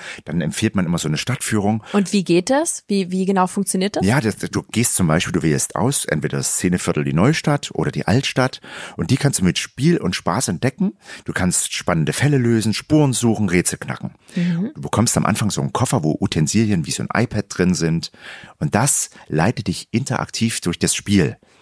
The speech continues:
Speaker 1: Dann kriegst du noch zusätzliche Requisiten, die du nach und nach immer wieder rausholst und die dann gebraucht werden. Und, äh, dank dieser modernen Technik, ne, da verschwimmt dann ja so ein bisschen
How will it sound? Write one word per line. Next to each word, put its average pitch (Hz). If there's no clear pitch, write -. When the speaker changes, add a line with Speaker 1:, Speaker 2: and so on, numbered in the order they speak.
Speaker 1:
Dann 71
kriegst -
du 71
noch 69
zusätzliche 78
Requisiten, 98
die 85
du 80
nach 78
und 85
nach 85
immer 95
wieder 76
rausholst 117
und -
die -
dann 87
gebraucht -
werden. 62
Und, -
äh, 71
dank 90
dieser 120
modernen 104
Technik, 135
ne, 98
da 104
verschwimmt 107
dann 92
ja 90
so 92
ein -
bisschen 98